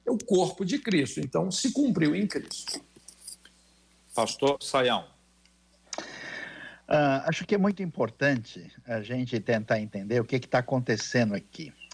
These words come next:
Speaker 3: Jesus tá, tá sendo confrontado, né, pelo, os seus opositores, ah, que estão exatamente acusando Jesus de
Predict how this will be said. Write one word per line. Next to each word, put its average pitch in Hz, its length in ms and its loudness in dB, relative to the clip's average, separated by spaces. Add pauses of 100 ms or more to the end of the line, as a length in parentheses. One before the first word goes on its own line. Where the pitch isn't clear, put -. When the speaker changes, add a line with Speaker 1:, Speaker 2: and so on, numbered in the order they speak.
Speaker 3:
Jesus 113 640 2
tá, 107 480 4
tá 107 140 0
sendo 117 320 0
confrontado, 113 1080 0 (120)
né, 104 260 0 (200)
pelo, 113 640 4
os 117 180 -4
seus 117 300 4
opositores, 107 1080 0 (800)
ah, 110 320 4
que 131 560 2
estão 135 260 2
exatamente 139 540 2
acusando 127 640 2
Jesus 120 600 2
de 123 540 2